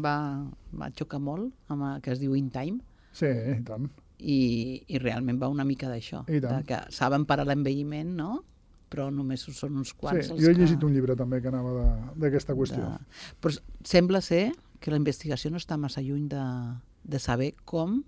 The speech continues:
Speaker 2: Ja.
Speaker 1: controlar l'envelliment, no? De, és a dir, de parar-lo amb una certa
Speaker 2: Ja dic, no cremem el
Speaker 1: moment.
Speaker 2: tema, eh, que si no, eh, ens quedarem
Speaker 1: <laughs>
Speaker 2: sense tema el pròxim dia. Encarem la recta final, que ens queda molt poquet, doctora.
Speaker 1: Sí.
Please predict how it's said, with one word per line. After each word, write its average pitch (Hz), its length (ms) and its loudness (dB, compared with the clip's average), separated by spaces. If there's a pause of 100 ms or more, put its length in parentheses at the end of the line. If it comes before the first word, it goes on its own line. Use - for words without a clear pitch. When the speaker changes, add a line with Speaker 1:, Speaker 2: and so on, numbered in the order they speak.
Speaker 2:
Ja. 143 300 0 (180)
Speaker 1:
controlar 139 440 2
l'envelliment, 123 680 -2
no? 185 220 -6
De, 151 120 -4 (440)
és 147 120 0
a 151 80 8
dir, 175 160 6
de 185 80 6
parar-lo 160 380 4
amb 160 100 2
una 151 160 2
certa - 460 -8
Speaker 2:
Ja 156 120 10
dic, 156 140 6
no 180 140 8
cremem 202 200 8
el 180 40 6
Speaker 1:
moment. 156 160 6
Speaker 2:
tema, 135 240 4
eh, 220 40 2
que 196 100 4
si - 120 2
no, 165 400 4
eh, 143 160 2
ens 143 140 -2
quedarem 156 260 6
Speaker 1:
<laughs> 170 160 6
Speaker 2:
sense 175 120 4
tema 170 160 6
el 180 40 6
pròxim 156 320 4
dia. 127 200 2 (380)
Encarem 165 360 8
la 202 60 6
recta 190 200 6
final, 170 300 4
que 185 80 4
ens 160 100 2
queda 175 180 6
molt 165 160 6
poquet, 127 220 0
doctora. 131 380 2
Speaker 1:
Sí. 127 160 2